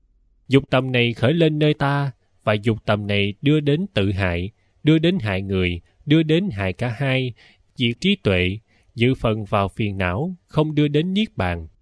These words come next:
Chư tỷ kheo, khi ta suy tư, dục tầm này đưa đến tự hại, dục tầm được biến mất. Chư tỷ kheo,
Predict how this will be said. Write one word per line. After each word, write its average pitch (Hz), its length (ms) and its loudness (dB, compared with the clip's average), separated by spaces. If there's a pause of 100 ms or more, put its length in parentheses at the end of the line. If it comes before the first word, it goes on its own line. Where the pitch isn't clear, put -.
(1300)
Chư 143 180 4
tỷ 135 140 2
kheo, 123 400 0 (320)
khi 165 180 0
ta 151 180 0
suy 147 220 0
tư, 139 340 2 (520)
dục 131 220 4
tầm 117 220 0
này 113 280 2
đưa 143 240 6
đến 165 320 2
tự 113 180 2
hại, 98 400 0 (540)
dục 135 220 4
tầm 107 360 0
được 110 220 0
biến 185 220 2
mất. 220 160 2 (1000)
Chư 151 200 4
tỷ 135 140 2
kheo, 127 400 0